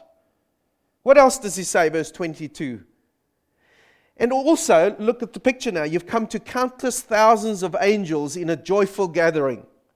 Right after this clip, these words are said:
I love that pic-, that, that, the words he uses there. You've come to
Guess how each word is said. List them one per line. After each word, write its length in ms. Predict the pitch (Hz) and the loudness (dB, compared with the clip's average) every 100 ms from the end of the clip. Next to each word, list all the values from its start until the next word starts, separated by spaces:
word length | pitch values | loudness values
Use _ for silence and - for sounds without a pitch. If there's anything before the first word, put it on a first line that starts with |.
| _ _ _ _ _ _ _ _ - | _ _ _ _ _ _ _ _ -4
I 100 | 180 | 0
love 260 | 196 262 | 2 4
that 180 | 214 185 | 4 4
pic-, 340 | 196 175 - _ - _ | 0 -4 -8 _ -20 _
that, 280 | 180 180 175 | -4 -4 -4
that, 320 | 175 - - | -4 -4 -2
the 100 | 175 165 | 0 4
words 320 | 208 220 175 | 6 6 4
he 80 | 185 | -6
uses 320 | 196 165 - | -6 -8 -6
there. 100 | 160 | -6
You've 260 | 151 196 | -6 -8
come 320 | - 285 269 262 | -2 0 0 -4
to 300 | 269 247 | -4 -2